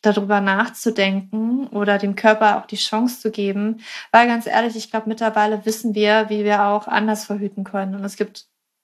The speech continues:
unglaublich viele und auch sichere Verhütungsmethoden, die natürlich sind und wo wir die künstlichen Hormone nicht brauchen.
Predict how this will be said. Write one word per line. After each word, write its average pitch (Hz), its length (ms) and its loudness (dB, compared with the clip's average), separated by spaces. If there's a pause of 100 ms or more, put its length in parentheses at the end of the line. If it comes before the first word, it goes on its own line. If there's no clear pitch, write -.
(240)
unglaublich 226 680 4
viele 220 340 -2
und 190 180 -4
auch 190 140 -6
sichere 202 720 -4 (1200)
Verhütungsmethoden, 190 1040 2
die 190 100 -4
natürlich 202 440 2
sind 185 300 -12
und 190 260 -8
wo 202 100 0
wir 196 80 0
die - 120 -6
künstlichen 202 400 -4
Hormone 190 260 -2
nicht 208 220 -4
brauchen. 208 500 -6